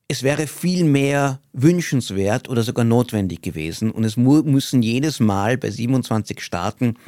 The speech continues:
schmerzhafte Kompromisse eingegangen werden,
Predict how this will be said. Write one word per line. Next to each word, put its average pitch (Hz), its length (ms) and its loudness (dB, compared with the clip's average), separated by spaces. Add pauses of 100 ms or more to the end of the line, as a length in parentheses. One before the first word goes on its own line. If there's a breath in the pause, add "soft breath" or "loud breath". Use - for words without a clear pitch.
(580 loud breath)
schmerzhafte 120 760 -2
Kompromisse 98 640 -2
eingegangen 107 520 -2
werden, 101 380 -2